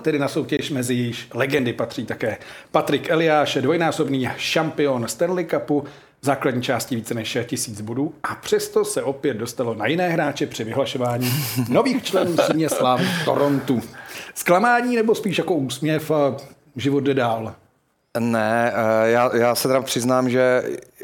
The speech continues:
Speaker 2: eh, já mám, eh, bývalýho souseda, který byl, eh, a je obrovským fanouškem hokeje a hlavně New Jersey Devils a hlavně mě. A, eh, díky němu, eh, já s-
Speaker 1: Kdo koupil to bydlení jako první?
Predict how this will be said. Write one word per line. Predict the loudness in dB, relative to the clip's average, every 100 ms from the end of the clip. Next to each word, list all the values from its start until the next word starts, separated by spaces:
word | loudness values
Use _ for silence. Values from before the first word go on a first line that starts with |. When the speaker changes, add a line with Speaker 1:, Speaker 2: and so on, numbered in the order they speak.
| -4
Speaker 2:
eh, | 0 2 2 0 -2 -8 -20 _ -20 _
já | -2 0
mám, | 0 0 0 2
eh, | 2 0 0
bývalýho | 0 0 0 0
souseda, | -2 -2 0 2 2
který | 0 0 0
byl, | 2 2 2 2 2 0 0 -4
eh, | -8 _ _ -20 -2
a | 2
je | 4 2
obrovským | 2 0 0 -2 0
fanouškem | 0 0 -2 -2 -2
hokeje | 0 2 4 4 4
a | 4
hlavně | 2 0 2 2 2 2
New | 0 0
Jersey | 0 0
Devils | 0 2 2
a |
hlavně | 2 2 2 0
mě. | 0 -2 -4 -10 -10 -8 -8 -8 -8 0
A, | 4 4 6 6 6 4 4
eh, | 2 2 2 0
díky | 0 0 2
němu, | 2 2 2 2 0 -2 0
eh, | 2 2 2 0 -2 -4 -2
já | 2 2
s- |
Speaker 1:
Kdo | 2
koupil | 2 0
to | 0
bydlení | -2 -2 -4
jako | -6 -8
první? | -10 -10 -12